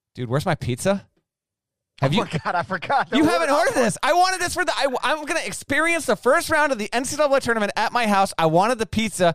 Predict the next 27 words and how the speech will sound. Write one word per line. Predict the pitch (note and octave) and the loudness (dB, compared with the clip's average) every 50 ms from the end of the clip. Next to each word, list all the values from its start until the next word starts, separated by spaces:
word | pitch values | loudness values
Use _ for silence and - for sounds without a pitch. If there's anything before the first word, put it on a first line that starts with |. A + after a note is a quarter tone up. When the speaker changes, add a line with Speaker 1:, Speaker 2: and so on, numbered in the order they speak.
| - - | 0 -4
Speaker 1:
and | - E3 D#3+ | -4 -2 0
it | C3 | 0
hasn't | C#3 E3 E3+ D#3+ F3+ C#3+ | 0 0 0 0 -2 -2
come | - D3+ B2 G2 | 0 0 -2 -2
yet. | D#2 C#2+ - _ - - - _ - | -4 -10 -12 _ -20 -20 -20 _ -6
Speaker 2:
I | E3 F3+ A3 | -4 -2 -2
feel | A#3 - - A3 G#3+ G#3 | -4 -4 -4 -4 -4 -4
bad. | E3 D#3 G3 G#3+ A3 G#3+ G3 F3 C#3+ C3 C3 D3+ | -2 -2 0 0 2 2 2 2 0 0 -2 -2
I, | E3 F3+ G3 A3 A3 G#3+ G#3+ F3+ - _ _ _ _ _ - - G3+ G#3+ A3 | 0 2 2 2 0 0 -4 -10 -18 _ _ _ _ _ -20 -18 -12 -10 -6
when | F3 G3 A3 G#3+ | -4 -4 -4 -6
you | A3 G#3+ | -8 -10
texted | - - A3+ C4+ D4 - - - C4 A3+ | -6 -2 -2 -2 -2 -2 -6 -12 -10 -8
me, | G#3+ A3+ A3 A3 G#3+ G#3 F3+ - _ _ | -6 -6 -6 -6 -8 -10 -14 -18 _ _
uh, | E3+ D#3+ D#3 D#3 D3+ D3+ D3 D3+ - E3+ F3 G3 | -2 0 2 2 2 2 2 0 -2 -6 -10 -10
exactly | G3+ D#3 C#3 F#3 G#3+ A3+ A3 A#3+ A#3 | -8 -4 0 0 0 0 0 -4 -4
what | A3 A3 G3+ - | -4 -4 -4 -4
pizzas | G#3 A3 G3+ D#3+ F#3+ F3 D3 | -8 -10 -10 -10 -12 -10 -10
you | D#3+ F#3+ F#3 | -8 -8 -8
wanted, | D#3+ D3+ D#3 D#3 E3+ F#3+ A3 B3 C4 C#4 B3 F3+ _ _ _ - | -8 -6 -6 -6 -4 -4 -4 -6 -6 -8 -8 -12 _ _ _ -4
I | C#3+ D#3 F3+ F#3+ | 0 0 0 0
was, | F3+ F#3 F3+ D#3+ C3+ C3 - - _ - | 0 -2 -4 -6 -8 -12 -20 -14 _ -6
I | E3 D#3+ | -6 -6
think | - - B3 - - | -6 -8 -12 -12 -12
it | - | -10
was | G3+ F#3 C#3+ C3 | -10 -10 -8 -6
the | E3 E3+ | -6 -6
night | D#3+ D#3+ D#3 D#3 D#3+ D#3 F3 G#3 A3 - | -6 -6 -4 -2 0 0 0 0 -4 -8